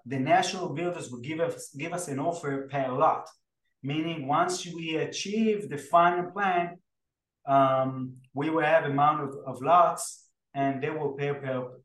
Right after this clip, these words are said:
per lot. Meaning if we schedule two hundred lots and eventually we have one ninety, they will pay an amount for, say, let's say fifteen thousand per, per lot.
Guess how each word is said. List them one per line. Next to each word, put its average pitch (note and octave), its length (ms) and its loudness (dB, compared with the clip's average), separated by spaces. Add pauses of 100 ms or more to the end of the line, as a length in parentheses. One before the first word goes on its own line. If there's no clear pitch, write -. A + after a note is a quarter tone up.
(120)
per B2+ 220 -4
lot. C3+ 340 2 (100)
Meaning D#3+ 300 -2
if D#3+ 220 -6
we E3 480 -2 (160)
schedule F3 680 0
two F#3+ 200 -2
hundred E3 320 0
lots E3 400 6
and C#3 120 -6
eventually D3+ 560 -6
we C#3+ 120 -2
have C#3+ 140 -2
one D3 260 -2
ninety, D#3 560 -2 (160)
they E3 80 0
will F3+ 240 0
pay D#3 400 -4 (500)
an C#3 140 -2
amount C#3+ 560 4 (440)
for, C#3+ 140 0
say, D3+ 380 -2
let's D3+ 160 -6
say D3+ 140 -4
fifteen F#3+ 500 -2
thousand D3 600 6
per, C3+ 560 0
per C3 200 -2
lot. - 280 4